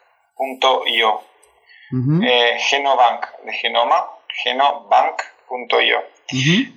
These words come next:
Speaker 1: Eh, eh, básicamente es un, es una compañía fundada por un, por un mexicano, eh, y comenzó actividades en, eh, bueno, en California,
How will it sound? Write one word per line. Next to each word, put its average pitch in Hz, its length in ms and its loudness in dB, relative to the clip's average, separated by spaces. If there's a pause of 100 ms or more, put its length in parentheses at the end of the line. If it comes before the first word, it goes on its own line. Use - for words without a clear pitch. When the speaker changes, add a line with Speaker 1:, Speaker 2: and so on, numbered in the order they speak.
(100)
Speaker 1:
Eh, 123 520 2 (580)
eh, - 260 -4
básicamente 175 460 0
es 160 100 2
un, 151 80 -2
es 135 160 0
una 147 80 0
compañía 131 460 4
fundada 123 440 2
por 113 180 0
un, 113 280 -10
por 113 120 -6
un 117 60 -8
mexicano, 151 920 0
eh, 117 360 -2
y - 60 -12
comenzó 117 340 -2
actividades 117 640 0
en, 110 260 -4
eh, 117 520 -6
bueno, 113 180 0
en 104 40 -8
California, 120 640 0